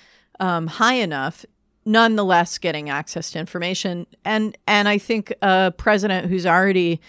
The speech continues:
um, shown a lot of evidence of being a l-,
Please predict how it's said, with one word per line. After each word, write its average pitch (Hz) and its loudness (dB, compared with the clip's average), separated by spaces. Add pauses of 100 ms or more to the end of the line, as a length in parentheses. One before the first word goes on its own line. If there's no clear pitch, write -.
(400)
um, 160 0 (300)
shown 208 0
a 185 2
lot 175 6
of 170 0
evidence 196 2
of 170 -6
being 170 -4
a 147 -6
l-, 156 -4